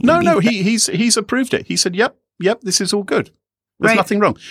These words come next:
Speaker 1: Krill, you're being suspicious. There's nothing to be suspicious of. This is just a normal story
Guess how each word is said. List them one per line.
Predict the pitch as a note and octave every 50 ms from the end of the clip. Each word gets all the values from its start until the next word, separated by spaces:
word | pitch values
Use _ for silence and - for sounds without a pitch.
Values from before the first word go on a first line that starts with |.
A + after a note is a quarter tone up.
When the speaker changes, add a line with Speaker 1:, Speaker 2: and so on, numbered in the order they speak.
| - -
Speaker 1:
Krill, | - - C4+ C4 A3+
you're | A3 A3
being | G#3 C4 B3+ A#3
suspicious. | - B3 A3 - - C4+ - - - - -
There's | - F3+ F#3 -
nothing | B3 C4+ C4+ A#3+ G3+
to | - -
be | F#3 F3
suspicious | - G3 - - - A#3 - - - -
of. | F#2 -
This | - E3 - -
is | F3+ E3
just | - D#3 - -
a | B2+
normal | A#2 B2 C#3 D#3 F3+ F#3 F#3+ G3 G3 G3
story | - - - - G#2 F#2+ F#2+ F#2 F2+ F2+ F2+